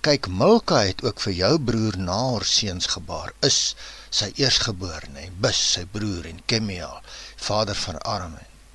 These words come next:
Keset, en Haso, en Pildas, en Jitlaf, en Betuel. En Betuel was die vader van Rebekka.' Hierdie agt het Milka vir Nahor, die broer van Abraham, gebaar." Abraham slaag die toets, en weet jy wat?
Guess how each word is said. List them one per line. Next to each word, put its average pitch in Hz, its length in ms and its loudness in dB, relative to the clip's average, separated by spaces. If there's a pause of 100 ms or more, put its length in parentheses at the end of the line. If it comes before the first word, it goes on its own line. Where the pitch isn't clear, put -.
(140)
Keset, - 480 4
en 76 120 -8
Haso, 101 360 0
en 85 180 -10
Pildas, 110 400 2
en 85 140 -10
Jitlaf, 104 540 -4 (420)
en 95 180 -4
Betuel. 104 640 0 (480)
En 131 220 0
Betuel 175 680 4
was 135 180 4
die - 160 -2
vader 127 440 4
van 101 280 -2
Rebekka.' 95 680 -4 (500)
Hierdie 170 340 4
agt - 280 2
het - 180 4
Milka 110 400 4
vir 92 220 0
Nahor, 95 440 2 (120)
die 98 140 -2
broer 98 340 2
van 90 320 0
Abraham, 90 540 -2
gebaar." - 520 -6 (800)
Abraham 160 480 2
slaag 113 360 2
die 95 200 -4
toets, - 320 -2
en 95 180 -8
weet 107 140 -4
jy 151 120 -2
wat? 156 200 2